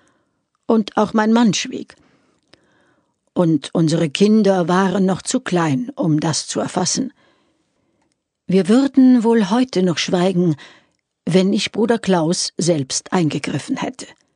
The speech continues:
Er gab mir den Auftrag, mit dem Erlös dieser selbstverfassten Spruchkarten im Thurgau eine Friedenskapelle zu errichten.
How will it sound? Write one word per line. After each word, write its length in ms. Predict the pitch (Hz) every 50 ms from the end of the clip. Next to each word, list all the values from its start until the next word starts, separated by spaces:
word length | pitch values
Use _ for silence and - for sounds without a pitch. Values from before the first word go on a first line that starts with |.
| _ _ _ _ _ _ _ _ _ _ _ _ _ _ _ _ _ _ _ _ _ _
Er 200 | - 147 151 147
gab 300 | 139 - 165 165 165 -
mir 120 | 165 160 147
den 160 | 165 156 -
Auftrag, 720 | - 196 202 202 - - - 202 202 208 240 262 - - _ _ _ _ _ _ _ _ _ _ _ _ _
mit 180 | - 220 233 -
dem 140 | 233 233
Erlös 640 | 208 190 180 175 185 214 240 294 - - - - - - -
dieser 320 | - 226 220 180 202 202
selbstverfassten 920 | 165 214 226 226 - - - - 220 - - 208 202 - - - - 196
Spruchkarten 880 | - - - - 254 254 - - - - 156 151 143 - _ - 175 175
im 220 | 165 180 151 -
Thurgau 580 | - - 208 214 214 208 196 190 196 208 233 254 - - - - _ _ _ - - _ _ _ _
eine 220 | - 208 202 202 190
Friedenskapelle 1040 | - - 262 247 214 - - 156 143 - - - - - - - 156 151 143 139 135
zu 160 | - - 170
errichten. 580 | 165 147 156 165 - - - - - - 262